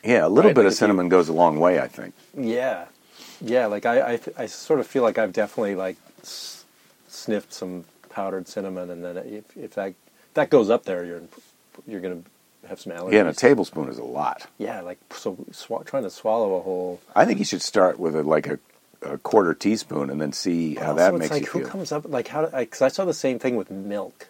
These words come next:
Speaker 2: I think, and it's like you can't drink, like, a, there's a certain amount, like a liter of milk or something. It's like you can't do it without throwing up,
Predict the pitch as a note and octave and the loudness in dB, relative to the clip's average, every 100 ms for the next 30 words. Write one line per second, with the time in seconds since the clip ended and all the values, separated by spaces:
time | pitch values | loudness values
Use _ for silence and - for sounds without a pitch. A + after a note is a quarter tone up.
0 | _ F#2+ - G2 E2 - G#2+ G#2+ G2+ A2 | _ -12 -8 -10 -10 -14 -8 -6 -2 -4
1 | F#2+ A2 - - A#2 A#2 A#2 - - _ | -2 -6 -8 -12 -6 -4 -4 -8 -20 _
2 | - A2 G#2+ G#2 G#2+ - - _ _ _ | -10 -4 -2 -2 -4 -12 -20 _ _ _
3 | _ _ _ _ _ _ _ _ _ - | _ _ _ _ _ _ _ _ _ -6
4 | G#2+ G2 G2+ G#2 B2+ A2 G2 F#2+ C#3+ A2 | -4 -2 -4 -4 -4 -4 -4 -2 -2 -2
5 | F#2+ G2 F#2+ A2+ G2+ G2+ F#2+ F#2+ F#2+ G2 | -6 -8 -8 -8 -6 -6 -4 -4 -4 -4
6 | F#2+ G2 G2 F#2+ F#2 G2+ - G2 G#2 G2+ | -6 -6 -6 -6 -6 -10 -10 -8 -6 -6
7 | G2+ F2+ - A2+ G#2 G2+ G2+ G2+ G2 F#2 | -8 -10 -6 -6 -4 -6 -6 -6 -6 -8
8 | - G#2 F2+ F#2 F#2+ E2+ | -6 -8 -6 -8 -8 -10